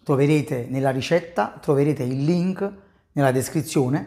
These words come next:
per fare la vostra donazione al fine di migliorare questo canale e renderlo sempre più competente e interessante. Mi raccomando,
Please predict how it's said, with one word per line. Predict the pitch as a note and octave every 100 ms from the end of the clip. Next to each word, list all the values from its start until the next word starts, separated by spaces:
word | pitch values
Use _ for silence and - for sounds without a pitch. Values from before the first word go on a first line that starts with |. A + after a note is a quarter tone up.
| -
per | - C#3
fare | - D#3
la | B2+
vostra | D3 - E3+
donazione | C3 B2 A2+ - E3+ F#3+ - - -
al | C3
fine | A2+ F#3+ D#3+
di | C3+
migliorare | C3+ C3 C#3 B2
questo | A#2 -
canale | A#2 B2 D3+ E3 - - -
e | C3+
renderlo | C#3 D#3+ D3 C3+ B2+
sempre | B2 E3 C3+ B2
più | - D3
competente | D#3+ D#3+ - A#2 A2+ B2 -
e | - C3+
interessante. | B2 B2+ B2 - - - -
Mi | C#3
raccomando, | C#3 C#3+ D3+ C#3+ A#2 G#2